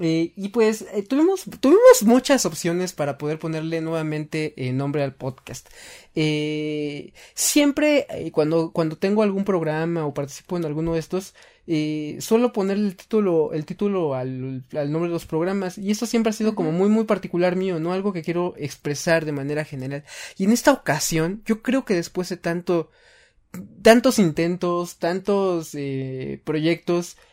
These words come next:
Speaker 1: creo que el Goomba Torcido revela un poco de todo lo que me ha pasado, eh, en este espacio. Un Goomba nace, crece, se reproduce, pero pasa algo en particular.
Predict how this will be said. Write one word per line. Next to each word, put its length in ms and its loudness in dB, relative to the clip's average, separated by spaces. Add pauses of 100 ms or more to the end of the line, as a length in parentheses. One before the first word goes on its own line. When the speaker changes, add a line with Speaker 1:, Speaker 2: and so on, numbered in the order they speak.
(240)
Speaker 1:
creo 400 4
que 420 -2
el 160 4
Goomba 300 6
Torcido 520 -2 (1080)
revela 480 10
un 220 6
poco 460 4
de 120 0
todo 300 4
lo 160 0
que 120 -6
me 360 -4
ha 180 -4
pasado, 680 0
eh, 840 -10
en 200 -6
este 260 -6
espacio. 600 -6 (720)
Un 200 10
Goomba 320 8
nace, 540 0 (260)
crece, 640 4 (280)
se 180 4
reproduce, 800 -2 (200)
pero 300 8 (120)
pasa 280 4
algo 320 4
en 140 2
particular. 640 0